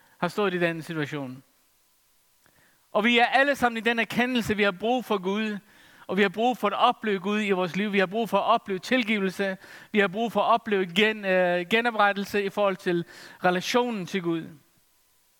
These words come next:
Og en anden ting, det er, at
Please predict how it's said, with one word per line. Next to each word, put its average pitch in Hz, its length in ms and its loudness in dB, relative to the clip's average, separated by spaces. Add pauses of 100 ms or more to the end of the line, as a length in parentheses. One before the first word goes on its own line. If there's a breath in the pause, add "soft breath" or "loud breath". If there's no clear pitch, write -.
(1800 loud breath)
Og 208 120 4
en 226 60 4
anden 262 240 0
ting, 190 540 -2 (1300)
det 233 160 6
er, 233 140 6
at - 480 -4